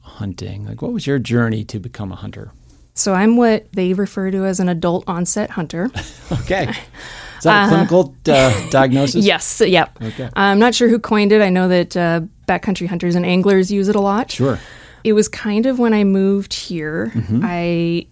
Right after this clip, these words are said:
Speaker 2: you know, I grew up in a very urban, suburban area, so
Speaker 1: Right.
Speaker 2: guns weren't really a prominent thing. It wasn't something I thought about a lot,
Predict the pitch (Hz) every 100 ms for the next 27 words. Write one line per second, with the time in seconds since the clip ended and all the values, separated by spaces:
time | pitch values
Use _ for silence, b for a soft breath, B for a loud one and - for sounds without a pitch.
0 | - - 175 175 196 220 220 185 190 180
1 | - 190 190 180 180 175 196 175 175 170
2 | 156 156 156 147 - 165 147 - - 196
3 | 190 196 190 - 180 175 170 165 160 -
4 | - - 294 262 233 214 - 214 208 208
5 | 208 B B B B 220 254 277 - 254
6 | 220 175 165 - - 185 180 202 185 180
7 | 160 165 180 185 196 - -